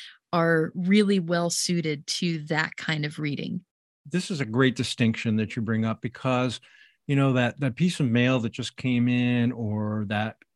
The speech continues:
Speaker 2: quick short note or label that you need to read, a lot of those things can be quickly and easily done with a good handheld magnifier, for sure. And in fact, you know, my go-to magnifier is just a five X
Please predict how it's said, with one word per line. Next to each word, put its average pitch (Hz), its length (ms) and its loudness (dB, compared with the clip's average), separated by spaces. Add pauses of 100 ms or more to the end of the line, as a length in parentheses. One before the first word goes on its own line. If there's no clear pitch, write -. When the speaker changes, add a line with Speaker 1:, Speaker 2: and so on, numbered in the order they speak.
(180)
Speaker 2:
quick - 380 0
short 120 460 0 (300)
note 117 500 4 (100)
or 110 180 2
label 120 460 4
that 113 240 0
you 123 60 4
need 113 260 4
to 123 100 -4
read, 117 400 0 (440)
a 147 60 4
lot 123 280 8
of 143 100 2
those 127 240 6
things 123 260 4
can 117 280 2
be 113 160 2
quickly 135 600 2
and 120 200 2
easily 120 440 2
done 117 440 4
with 117 180 0
a 113 60 0
good 120 240 0
handheld 110 500 2
magnifier, 101 600 -4
for 117 180 -2
sure. 113 380 2
And 127 160 2
in 127 80 4
fact, 135 360 2 (400)
you 156 60 4
know, 151 160 8
my 131 180 8
go-to 147 460 4
magnifier 123 880 2
is 123 160 0
just 151 360 4
a 123 160 -4
five 139 520 2
X 120 400 -4